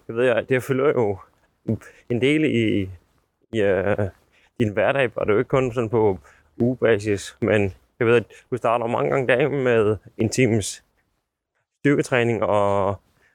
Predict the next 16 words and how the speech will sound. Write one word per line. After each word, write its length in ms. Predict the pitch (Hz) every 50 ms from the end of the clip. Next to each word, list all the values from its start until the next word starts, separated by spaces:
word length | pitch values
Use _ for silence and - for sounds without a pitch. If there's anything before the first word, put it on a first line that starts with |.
| _ _ -
ofte, 280 | 117 135 139 - - 131
jamen, 140 | 107 104 101
så 80 | 107
laver 200 | 131 127 120 123
du 220 | 123 123 117 110 110
en 40 | 98
eller 120 | 123 113
anden, 180 | 113 113 117 101
anden 200 | 104 131 135 139
form 260 | 117 - 120 123 127 123
for 120 | - 135
noget 380 | 117 113 107 101 101 98 95 - - - _ _ _ _ - - _ _ _ -
træning 420 | 120 117 123 131 135 135 123 117 110 _ _ - -
om 240 | 101 107 107 95 -
eftermiddagen, 520 | 127 120 - 139 123 113 113 107 101 107 -
aftenen. 460 | 117 123 120 - - 135 123 113 104